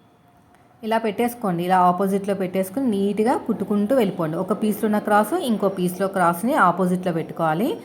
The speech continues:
అలా ఎన్ని పీసెస్ ఉంటే అన్ని పీసెస్, ఎందుకంటే నా దగ్గర తక్కువ క్లాత్ ఉంది కాబట్టి ఎక్కువ పీసులు ఉన్నాయి. అదే మీ దగ్గర ఎక్కువ క్లాత్ ఉంటే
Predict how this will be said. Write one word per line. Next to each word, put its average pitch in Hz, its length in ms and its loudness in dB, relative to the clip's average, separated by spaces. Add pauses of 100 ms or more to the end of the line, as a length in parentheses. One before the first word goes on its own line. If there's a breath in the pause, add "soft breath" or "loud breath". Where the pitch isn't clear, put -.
(280 loud breath)
అలా 233 240 2
ఎన్ని 247 320 4
పీసెస్ 262 340 -2
ఉంటే 269 180 2
అన్ని 226 220 4
పీసెస్, 196 420 -4 (180)
ఎందుకంటే 233 480 0
నా 262 100 4
దగ్గర 233 260 0
తక్కువ 254 280 0
క్లాత్ 240 320 2
ఉంది 226 200 2
కాబట్టి 220 280 0
ఎక్కువ 277 240 -4
పీసులు 226 340 -2
ఉన్నాయి. 185 320 0
అదే 226 240 -2
మీ 254 140 -2
దగ్గర 233 260 0
ఎక్కువ 240 240 -4
క్లాత్ 233 280 0
ఉంటే 247 160 -2